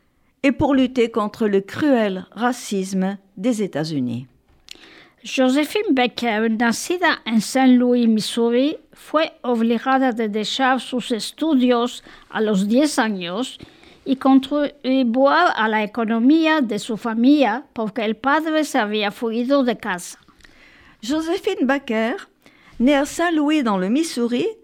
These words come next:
Speaker 1: fut obligée d'abandonner l'école à l'âge de dix ans pour contribuer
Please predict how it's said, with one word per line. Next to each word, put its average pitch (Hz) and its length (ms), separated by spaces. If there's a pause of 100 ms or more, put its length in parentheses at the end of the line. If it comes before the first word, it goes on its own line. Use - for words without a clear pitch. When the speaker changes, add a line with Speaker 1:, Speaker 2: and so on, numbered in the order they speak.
(420)
Speaker 1:
fut 349 320
obligée 247 480
d'abandonner 208 640
l'école 180 680
à 269 120
l'âge 214 260
de 196 140
dix 156 280
ans 214 280 (520)
pour 285 200
contribuer 277 1040